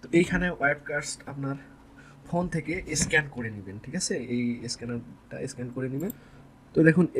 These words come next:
স্ক্যান করে নেওয়ার সাথে সাথে আমার এটা ওয়েবকাস্ট কানেক্টেড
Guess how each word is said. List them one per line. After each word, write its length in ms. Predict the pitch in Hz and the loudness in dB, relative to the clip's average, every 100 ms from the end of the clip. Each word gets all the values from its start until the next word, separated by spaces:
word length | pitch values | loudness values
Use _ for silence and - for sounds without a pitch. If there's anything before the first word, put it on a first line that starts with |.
| 151 | 8
স্ক্যান 380 | - - 151 143 | 8 6 6 10
করে 220 | 139 139 | 12 12
নেওয়ার 220 | 127 127 | 10 6
সাথে 260 | - 117 123 | 4 0 -2
সাথে 260 | 127 117 | 0 0
আমার 200 | 117 113 | 2 2
এটা 300 | 110 117 110 - | 2 2 0 2
ওয়েবকাস্ট 600 | 104 - 110 110 - - | 2 2 -2 -2 -2 -4
কানেক্টেড 440 | 104 117 - | -4 -2 -4